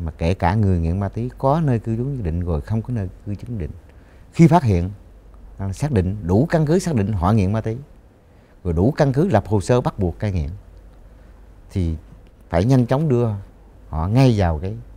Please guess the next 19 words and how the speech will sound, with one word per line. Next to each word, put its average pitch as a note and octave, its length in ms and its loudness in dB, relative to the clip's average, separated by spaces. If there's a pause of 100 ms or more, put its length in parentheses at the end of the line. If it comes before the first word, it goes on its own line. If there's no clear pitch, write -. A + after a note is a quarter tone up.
(220)
cái, A2 140 -10 (1000)
cái A2+ 140 -16
cơ C#3+ 160 10
sở - 180 -2
cai G#2+ 180 -4
nghiện, E2+ 240 -4 (460)
à, A#2+ 160 -4
nhằm G#2+ 280 4
mục F2+ 160 0
đích C#3+ 220 -2
để, F#2 240 -4 (380)
để E2 80 -4
giải G#2 280 4
độc, F#2+ 200 0 (680)
để F2+ 100 -10 (100)
cắt - 160 -12
cơn C3 220 2
cho A2 120 -6
họ. D#2+ 160 -6